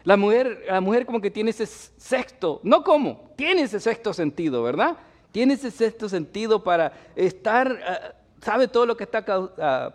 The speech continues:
pasando a su alrededor. Escucha soniditos y ya sabe lo que están haciendo los niños, ¿no? Hasta a mí, yo cuando voy al refrigerador, abro la puerta del refrigerador y ya mi esposa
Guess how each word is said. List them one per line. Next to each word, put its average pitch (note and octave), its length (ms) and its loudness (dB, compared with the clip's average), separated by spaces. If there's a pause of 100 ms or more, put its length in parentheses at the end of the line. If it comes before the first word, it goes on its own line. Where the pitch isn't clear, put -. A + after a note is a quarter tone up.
pasando F#3 480 -2
a E3 60 -2
su D#3+ 140 -4
alrededor. B2 920 -4 (400)
Escucha F#3 420 -6
soniditos D#3+ 720 -2
y C#3+ 40 -4
ya D3 120 -4
sabe F#3 320 -6
lo D#3 120 -4
que - 80 -16
están D3 220 -6
haciendo D3+ 320 -2
los B2 160 -6
niños, C#3 360 -4
¿no? F3+ 200 -8 (560)
Hasta - 280 -4
a A2 40 0
mí, E3+ 320 -2
yo D3 140 -6
cuando C#3+ 280 0
voy D3 180 2
al D3+ 220 -2
refrigerador, C#3 760 0 (500)
abro C#3 260 0
la C#3 200 -4
puerta C#3+ 360 -2
del C3+ 120 0
refrigerador C3 500 0
y D3+ 60 -2
ya D3 80 0
mi C#3+ 80 0
esposa C#3 500 -6